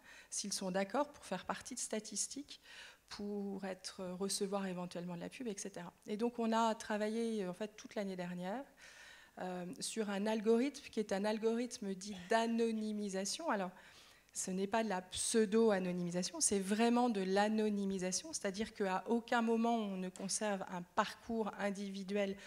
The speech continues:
même pseudo-anonymisé sur nos serveurs.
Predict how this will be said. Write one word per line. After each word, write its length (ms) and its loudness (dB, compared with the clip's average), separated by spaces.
même 480 0
pseudo-anonymisé 1160 0
sur 360 0
nos 100 -2
serveurs. 480 -2